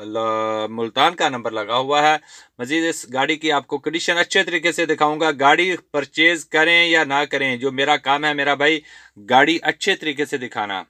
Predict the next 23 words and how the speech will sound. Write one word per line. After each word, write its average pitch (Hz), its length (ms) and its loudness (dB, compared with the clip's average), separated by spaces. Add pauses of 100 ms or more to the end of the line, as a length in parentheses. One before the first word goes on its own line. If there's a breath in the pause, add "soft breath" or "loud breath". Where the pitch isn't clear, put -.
(100)
गाड़ी 117 280 2
में 151 200 0
जो 160 180 0
भी 226 80 0
कमी 170 260 -2
पेशी 151 240 0
होगी 156 220 0
दोस्तों, 151 320 -2
मेरी 139 240 -2
कोशिश 135 420 -4
यही 151 220 2
होती 147 260 0
है 147 180 2
कि 147 80 -4
मैं 131 140 -4
आपको 123 400 0
वीडियो 160 300 -4
के 151 140 -2
अंदर 131 320 -4
क्लियर 190 300 0
करके 131 300 0
दिखा 135 380 -2 (240)
सकूं। 123 360 -6